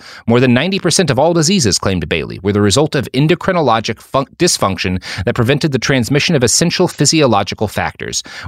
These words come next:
Without the correct metabolic signals, the body lapsed into a state of biochemical energy deprivation.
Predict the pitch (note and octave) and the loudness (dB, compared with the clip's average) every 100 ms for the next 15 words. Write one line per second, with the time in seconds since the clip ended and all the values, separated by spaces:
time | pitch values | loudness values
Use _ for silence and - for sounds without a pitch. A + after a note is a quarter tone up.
0 | A#2 C3 D#3+ - C#3+ F#3 - E3+ F3 C#3+ | 0 0 -2 -2 -2 -2 -2 -2 2 2
1 | D3 - - C#2+ - A1 - F#2+ A2 A2+ | 0 0 -2 -2 -6 -8 -4 -2 -2 -2
2 | F#2 A2 - B2+ G#2+ G#2+ - A#2+ - A2 | -2 -4 -4 -6 -2 0 2 0 0 -2
3 | F2 G2 C#3+ D#3 - C#3 C#3 C#3+ C3+ - | 0 0 0 0 -2 -2 0 0 0 2
4 | A2+ G#2 G2 F2+ - E2+ D2+ D2 - | 0 2 0 -2 -4 -2 -2 -4 -8